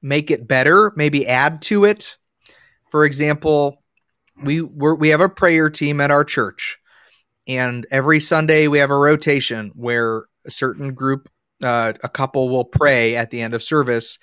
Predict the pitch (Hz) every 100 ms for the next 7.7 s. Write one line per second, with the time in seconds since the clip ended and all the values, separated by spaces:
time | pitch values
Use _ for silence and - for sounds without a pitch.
0 | - - _ - 117 117 - 151 139 -
1 | 135 147 127 123 135 120 120 113 - 147
2 | 113 104 117 117 117 131 127 127 123 -
3 | 127 123 120 - 113 107 214 214 202 180
4 | 196 180 175 165 151 - 135 127 - -
5 | - _ _ _ _ _ _ _ - 196
6 | 190 175 165 160 156 156 147 147 135 131
7 | 123 113 95 92 110 113 104